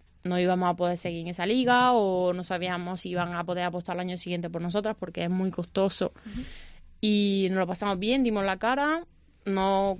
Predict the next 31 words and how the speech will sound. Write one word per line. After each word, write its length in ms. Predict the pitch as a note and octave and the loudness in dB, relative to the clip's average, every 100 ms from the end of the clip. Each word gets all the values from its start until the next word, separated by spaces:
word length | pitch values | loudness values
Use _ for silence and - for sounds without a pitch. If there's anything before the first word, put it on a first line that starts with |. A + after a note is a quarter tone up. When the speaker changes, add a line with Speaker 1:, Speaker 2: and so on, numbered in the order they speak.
| - | -8
Speaker 1:
no 200 | - F#3+ | -6 -4
llegamos, 500 | F#3+ G3+ G3+ G#3 G3 | 0 0 0 -2 -4
no 60 | F#3+ | -8
sé 180 | G3+ F#3 | -8 -8
a 60 | |
dónde 180 | F3+ F3+ | -6 -6
llegamos, 340 | E3+ F#3 F#3 - | -6 -4 -6 -8
si 80 | |
quedamos 320 | - F3 F3+ - | -6 -4 -4 -6
tercera 540 | F3 - G#3+ A#3 A3 | -8 -2 0 2 0
o 60 | F#3 | 0
no 100 | F#3+ | 0
me 80 | F3 | -2
acuerdo 260 | F3+ F3+ | -2 -2
muy 120 | F3+ | -2
bien, 220 | F3 A3+ - - - - | 0 -2 -4 -16 -14 -4
pero 720 | F#3 F3 F3 E3+ E3 D#3+ D#3+ - - - - - - | 0 2 4 4 2 0 -6 -14 -18 -18 -20 -20 -10
vimos 380 | F#3+ G#3+ A3 C4 | 0 2 4 2
que 280 | C4 G#3 F#3+ | 2 2 2
no 180 | F#3 F#3 | 2 2
éramos, 380 | G3 G3 F#3+ - - - - - - - | 4 2 0 -4 -14 -20 -20 -20 -20 -12
que 100 | G3 | -2
realmente 460 | G3 G3 G3+ G#3 A3 | 2 2 2 4 4
las 100 | G3+ | 4
que 80 | F#3+ | 2
estaban 220 | F#3+ G3 | 0 2
allí 200 | F#3 G3+ | -2 -2
tampoco 400 | G3+ F#3 F#3 G3 | -2 -2 -2 -4
es 60 | |
que 180 | F#3 F#3+ | -4 -8
fueran 440 | - F3+ F#3 F3+ | -6 -6 -4 -6